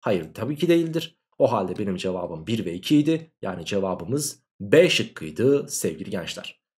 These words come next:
Şimdi bu sayfayı da kazasız belasız bitirdik. Ne yapmamız gerekiyor? Soru işaretleyeceğiz hocam. Hocam o zaman gel birlikte işaretleyelim. Şimdi otuz birinci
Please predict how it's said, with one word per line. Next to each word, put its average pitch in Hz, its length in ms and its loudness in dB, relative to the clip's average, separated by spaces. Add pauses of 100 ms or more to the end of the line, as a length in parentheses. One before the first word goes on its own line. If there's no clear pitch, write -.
(220)
Şimdi 185 200 -4
bu 247 60 0
sayfayı 202 460 6
da 143 360 4
kazasız 123 680 6
belasız 95 540 -4
bitirdik. 185 580 -2 (340)
Ne 165 120 4
yapmamız 139 500 4
gerekiyor? 120 600 6 (120)
Soru 120 360 0
işaretleyeceğiz 92 840 -4
hocam. 185 400 4 (300)
Hocam 120 340 4
o 147 100 4
zaman 120 320 4
gel 156 360 4 (100)
birlikte 117 300 0
işaretleyelim. 95 600 -2
Şimdi 165 320 0 (440)
otuz 220 320 4
birinci 226 640 4